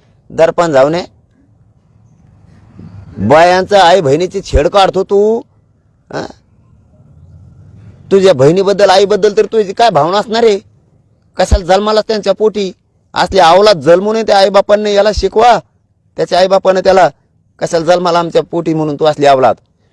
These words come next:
मराठी एक झाला, झालेला बोलतो तू, ज्याने मराठी एक केले, ज्याने मराठ्यांना न्याय दिला, ज्याने रात्रंदिवस खस्ता खाल्ल्या, चोवीस घंटे घराच्या बाहेर आहे. साहेब, मी, तू एक दिवस घराच्या बाहेर नसतील.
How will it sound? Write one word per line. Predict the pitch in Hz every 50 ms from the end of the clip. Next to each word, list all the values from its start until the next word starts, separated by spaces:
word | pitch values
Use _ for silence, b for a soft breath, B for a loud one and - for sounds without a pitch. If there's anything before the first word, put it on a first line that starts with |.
| _ _ -
मराठी | 117 147 165 170 160 143 156 165
एक | 175 175
झाला, | 165 131 117 113 123 135 139 139
झालेला | 113 101 113 120 131 135 147 156 156 156 156
बोलतो | 151 156 160 156 131 156
तू, | 139 - 139 120 98 - _ _ _ _ _ _ _ _ _ _ -
ज्याने | 104 135 147 160
मराठी | 156 147 156 156 151 143 156 147 147
एक | 156 156 -
केले, | - 147 147 147
ज्याने | 131 147 147 151
मराठ्यांना | 143 147 147 143 135 139 143 143 143
न्याय | 139 131 135 139 147
दिला, | 143 139 139 135 120 - _ _ _ _ _ _ _ _ _ _ _ _ _ _ _ _ _ _ -
ज्याने | 117 139 151 147
रात्रंदिवस | 135 143 143 - 147 147 151 151 147
खस्ता | - - 135 - - 156 -
खाल्ल्या, | - 143 147 143 -
चोवीस | - 143 147 151 123 95
घंटे | - 110 127 123 160 147
घराच्या | 117 113 131 135 151 139
बाहेर | 120 120 127 135
आहे. | 143 135
साहेब, | - 156 147 143
मी, | 156 160 160
तू | 156 - 147
एक | 151 147 143
दिवस | 143 151 147
घराच्या | 131 123 - 147 143 143
बाहेर | 123 127 135 135
नसतील. | 151 147 - 156 170 175 156